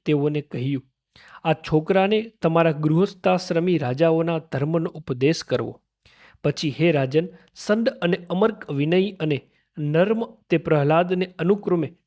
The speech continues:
ધર્મ, અર્થ તથા કામનો નિત્ય ઉપદેશ કરવા લાગ્યા. પણ પ્રહલાદ ગુરુઓ ઉપદેશેલા તે ત્રણેયને સારા માનતા ન હતા, કેમ કે ગુરુઓની તે શિખામણ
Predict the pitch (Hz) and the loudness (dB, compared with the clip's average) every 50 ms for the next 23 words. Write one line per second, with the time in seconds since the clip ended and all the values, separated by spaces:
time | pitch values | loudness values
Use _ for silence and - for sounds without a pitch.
0 | _ - - 147 170 202 220 240 233 - - 160 185 185 180 - - _ _ _ | _ -4 0 2 2 2 0 -2 -6 -4 -2 -2 -2 -2 -2 -14 -20 _ _ _
1 | - - 165 170 170 143 127 - - 156 160 175 185 196 190 196 185 156 143 147 | -2 -2 -2 0 -2 -4 -4 0 2 2 2 2 2 0 -2 -2 -2 -2 0 0
2 | 175 202 190 - - - - 156 160 - 151 156 175 190 185 - - - 151 143 | 0 0 -2 -6 -16 -14 -14 -14 -8 -6 0 2 2 2 2 0 -4 -2 0 2
3 | 147 151 147 139 127 120 120 123 123 120 113 - _ _ _ _ _ - _ _ | 4 4 4 2 0 -2 -6 -6 -8 -10 -10 -10 _ _ _ _ _ -20 _ _
4 | _ - 147 135 - - 156 156 160 165 185 220 247 240 226 175 156 160 160 185 | _ -4 -4 -4 -2 0 2 2 4 4 4 2 2 0 -2 -4 -2 0 0 2
5 | 202 202 226 226 - 185 165 165 175 160 165 175 180 175 208 196 190 190 202 208 | 2 2 0 0 -2 -6 -10 -10 -6 0 0 0 2 2 2 0 2 2 0 -2
6 | 220 - _ _ - 175 175 170 175 175 - 165 165 190 220 214 175 135 - _ | -2 -8 _ _ 0 0 0 0 -2 -2 0 0 2 2 2 2 0 -2 -8 _
7 | _ _ _ _ _ _ - - - - - 156 151 175 208 226 226 190 165 151 | _ _ _ _ _ _ -20 -20 -10 -4 -2 0 2 2 2 2 0 -2 -6 -4
8 | 143 143 151 160 165 165 - 143 127 120 127 180 214 160 127 135 - - - - | -2 0 0 0 0 -2 -2 -4 -2 -2 -2 0 0 0 -2 -4 -8 -8 -12 -16
9 | _ _ _ _ _ _ - 151 147 151 147 156 143 135 139 139 165 180 220 247 | _ _ _ _ _ _ 0 2 2 2 2 0 -2 -2 2 2 4 4 2 0
10 | - 170 170 175 180 196 190 180 - 175 160 - - 156 - - - 185 196 180 | -2 -2 0 0 0 0 -2 0 0 -2 -2 -2 -6 -10 -8 -4 -4 -2 -2 -2
11 | 151 | -4